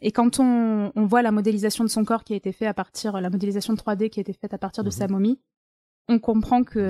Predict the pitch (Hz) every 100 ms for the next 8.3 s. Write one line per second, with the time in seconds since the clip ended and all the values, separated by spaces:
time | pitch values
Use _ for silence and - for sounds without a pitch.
0 | 175 170 175 180 - - - - _ _
1 | - 202 190 190 208 214 - - 175 175
2 | 156 - - _ 202 185 208 202 240 -
3 | 277 277 - 262 269 269 185 - - 202
4 | - _ 277 - 247 226 262 262 262 254
5 | 240 - 214 185 - 220 202 180 175 175
6 | - - 202 208 190 185 170 - _ _
7 | _ _ _ _ _ 226 214 202 196 185
8 | 185 180